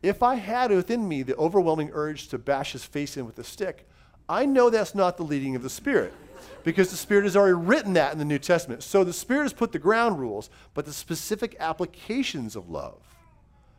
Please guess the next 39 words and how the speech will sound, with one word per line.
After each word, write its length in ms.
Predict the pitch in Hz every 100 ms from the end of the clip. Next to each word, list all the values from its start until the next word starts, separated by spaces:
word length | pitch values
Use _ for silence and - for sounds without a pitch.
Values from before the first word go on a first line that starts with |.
| _
he 160 | -
will 160 | 147 147
lead 380 | 123 110 107 107 _ _
in 320 | 113 110 110 110 _ _
the 60 | 110
moment. 260 | 95 65 _ _ -
So 300 | 180 120 - _ _ _ _ _ _ - _ _ _
there 240 | 131 160 156
is 420 | 196 226 170 135 -
a 60 | 131
use 380 | 123 151 151
for 160 | - 120
the 100 | 104
law. 300 | 98 90 98
It 160 | 127 127
is 280 | 165 220 220
for 160 | - 170
the 120 | 139
unbeliever 460 | 131 127 120 110 110
now 220 | 113 113
for 140 | -
exposing 420 | 107 - 131 117
for 140 | 101 107
sin, 220 | - 113
but 140 | 107
the 100 | -
moment 680 | 107 117 143 165 196 190 123
they 100 | 123
put 220 | 127 135
their 100 | 135
faith 260 | - 120 117
in 100 | 98
Jesus, 500 | 104 90 80 - - - - - _ _ _
take 360 | - 165 165
that 220 | 156 139 120
lens 360 | 104 98 95
off 240 | 92 82 -
of 80 |
them. 100 | -